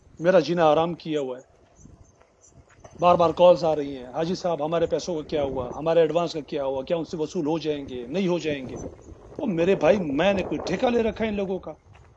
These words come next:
मैं कोई जामिन हूँ उन लोगों का? पैसे लेते वक्त मुझसे पूछा है आप लोगों ने कि हम इनको पैसे दें या ना दें? आज के दिन मुझे अपनी फैमिली के साथ होना चाहिए, अपने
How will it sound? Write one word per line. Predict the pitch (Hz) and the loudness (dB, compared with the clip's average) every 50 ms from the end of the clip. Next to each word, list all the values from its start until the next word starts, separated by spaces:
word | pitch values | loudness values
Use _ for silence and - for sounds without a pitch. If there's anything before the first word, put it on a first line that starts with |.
| _ - | _ -10
मैं | 170 170 | -8 -6
कोई | - 175 135 | -4 -6 -6
जामिन | 113 123 156 185 214 247 254 262 | -2 2 2 4 4 4 2 2
हूँ | 262 | 2
उन | 254 | 2
लोगों | 233 240 220 220 208 190 | 0 0 0 -2 -4 -6
का? | - 170 - - - - - - - _ - - - _ _ - - _ - - _ _ - | -8 -12 -18 -18 -20 -20 -20 -20 -20 _ -20 -20 -20 _ _ -20 -20 _ -20 -20 _ _ 0
पैसे | 214 196 202 226 | 0 2 2 2
लेते | 202 202 185 220 | 0 0 0 0
वक्त | 202 196 170 | -2 -2 -2
मुझसे | 190 175 - 180 | -4 -6 -6 -4
पूछा | - 196 185 - 226 262 | -2 -2 2 6 6 6
है | 247 226 226 | 6 6 4
आप | 226 226 226 | 2 2 0
लोगों | 226 220 220 | -2 -2 -2
ने | 220 214 | -4 -4
कि | - 208 | -2 -2
हम | 196 202 196 | -2 -2 -4
इनको | 185 202 | -4 -4
पैसे | 185 - - - 208 180 | -2 -2 -2 -2 -2 -2
दें | 127 160 202 226 | 0 2 2 4
या | 233 233 | 2 2
ना | 220 220 214 | 2 2 0
दें? | 165 190 170 - _ _ _ _ _ _ _ _ _ - - - - - - - - - _ - - - - - - - - - - - - - - - - - - - - - - - _ _ _ _ _ - - _ _ _ _ _ _ _ _ _ _ _ _ _ _ _ _ _ _ _ _ _ - | 0 -2 -8 -10 _ _ _ _ _ _ _ _ _ -20 -20 -20 -20 -20 -20 -20 -20 -20 _ -20 -20 -20 -20 -20 -20 -20 -20 -20 -20 -20 -20 -20 -20 -20 -20 -20 -20 -20 -20 -20 -20 -20 _ _ _ _ _ -20 -20 _ _ _ _ _ _ _ _ _ _ _ _ _ _ _ _ _ _ _ _ _ 2
आज | - 185 226 220 - | 6 8 8 8 8
के | 240 | 4
दिन | 214 220 | 0 0
मुझे | 208 196 180 170 | -2 0 0 -2
अपनी | 151 165 | -2 -2
फैमिली | 139 - 170 208 220 262 | -2 -2 0 2 2 2
के | 208 254 | 0 0
साथ | 208 - 226 220 - | 0 0 0 0 0
होना | 220 220 214 202 | -2 -2 -2 -2
चाहिए, | - 202 196 190 175 175 165 | -4 -6 -8 -6 -6 -6 -6
अपने | 156 - 170 160 | -6 -6 -6 -6